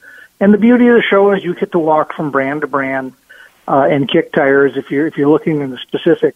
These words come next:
uh, type of vehicle, you can, you know, you can go from Chevy to Ford to, uh, to Chrysler and, and, and work through it all, Toyota and, and all the rest. They'll all, they'll all be there. Nissan, uh, Volkswagen, we'll, we're gonna have a good spread of vehicles.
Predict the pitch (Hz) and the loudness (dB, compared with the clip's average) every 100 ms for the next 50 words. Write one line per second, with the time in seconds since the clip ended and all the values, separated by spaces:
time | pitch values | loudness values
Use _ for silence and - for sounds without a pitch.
0 | _ 170 127 - 180 175 170 143 147 151 | _ -6 -6 -6 0 0 0 0 2 0
1 | - 165 147 143 - 156 143 127 _ - | 2 2 2 -2 -2 -2 -2 -10 _ -20
2 | - _ - 131 139 - 165 156 127 160 | -20 _ -6 -4 -2 0 0 0 2 2
3 | 160 160 147 - 143 143 143 143 - 143 | 2 -2 -4 -4 -4 -4 -6 -8 -4 -2
4 | 143 143 - 143 135 131 127 - _ - | -2 -4 -4 -2 -2 -2 -6 -10 _ -20
5 | - - _ - 151 135 120 - 156 147 | -20 -20 _ -2 2 2 2 0 0 0
6 | 156 143 139 143 123 160 139 127 127 127 | 0 0 0 -2 -6 -8 -8 -8 -10 -12
7 | - 160 135 135 147 151 156 - 160 139 | -8 -6 -6 -10 -6 -4 -4 -4 -2 -2
8 | 151 - 143 139 143 139 143 165 151 143 | -2 -2 2 2 2 0 -2 -2 0 0
9 | 131 127 117 175 156 160 175 196 175 160 | -2 -4 -4 -2 0 0 2 2 2 2
10 | 131 120 - 131 135 156 135 131 135 _ | -2 -10 -12 -16 -10 -4 -4 -4 -10 _
11 | 156 131 131 _ 151 143 - 143 139 135 | -10 -10 -14 _ -2 -2 0 0 0 0
12 | 143 139 139 185 160 147 143 127 135 131 | 2 2 0 0 0 2 0 0 -4 -4
13 | - 139 120 117 117 120 127 | -4 -4 -4 -4 -4 -6 -10